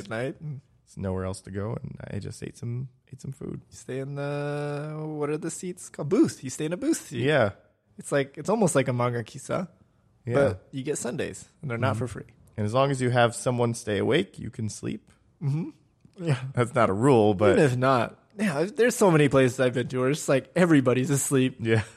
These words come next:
Speaker 1: It's like you go to Starbucks and everyone's just passed out
Speaker 2: Yeah.
Speaker 1: at their seat and just, like, exhausted. And
Speaker 2: Right. So you
Speaker 1: and
Speaker 2: could
Speaker 1: that's
Speaker 2: do
Speaker 1: okay.
Speaker 2: that.
Speaker 1: Sure.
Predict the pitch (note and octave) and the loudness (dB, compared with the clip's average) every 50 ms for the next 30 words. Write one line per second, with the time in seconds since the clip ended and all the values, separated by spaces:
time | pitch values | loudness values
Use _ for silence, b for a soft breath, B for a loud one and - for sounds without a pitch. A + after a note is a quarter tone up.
0 | _ _ - - C3 D3+ D3+ D#3 F3 F#3+ F3+ E3 - - D3 C#3 C#3+ D#3+ E3 F3 | _ _ -8 -2 0 2 4 4 6 6 4 4 4 4 4 6 6 6 6 4
1 | E3+ E3 B2 F2+ C3+ C#3 C3+ C3+ C3 B2+ B2 - - B2+ - - - C3 A#2+ B2 | 4 0 0 2 4 4 4 6 4 4 2 0 -4 -8 -4 -2 0 0 0 0
2 | - - C3+ B2 A#2+ A#2 - A#2 G#2+ G#2 G2+ G2+ B2+ B2 - - C3+ B2+ A#2 A2+ | 0 0 2 2 2 2 2 2 4 4 4 4 2 0 0 -2 -4 -4 -4 -6
3 | - _ - D3+ C#3 C3 B2+ C3 B2+ - - B2+ A#2+ A#2 A2+ A2+ _ _ _ _ | -10 _ -8 -6 -6 -4 -4 -6 -6 -4 -4 -2 -2 -2 -4 -6 _ _ _ _
4 | _ _ _ _ _ _ D#3+ C#3 B2 B2 B2+ A#2 A2 B2 - - C3+ C3+ - - | _ _ _ _ _ _ -10 -10 -6 -2 -2 0 0 -2 -4 -8 -12 -12 -12 -14
5 | _ _ _ - - - - G2+ G2 F#2+ F#2+ - - _ _ _ _ _ _ - | _ _ _ -12 -8 -4 -4 -2 -2 -2 -4 -6 -10 _ _ _ _ _ _ -14
6 | D3 D3 D3+ D#3+ F#3+ - C4 A3+ D#3+ D#3+ A2 F#2+ F#2 E2 - C#2 D2 - - _ | -10 -8 -8 -6 -2 -2 0 2 2 2 2 2 2 0 0 -2 -4 -6 -10 _
7 | _ - - - - - | _ -16 -12 -12 -10 -12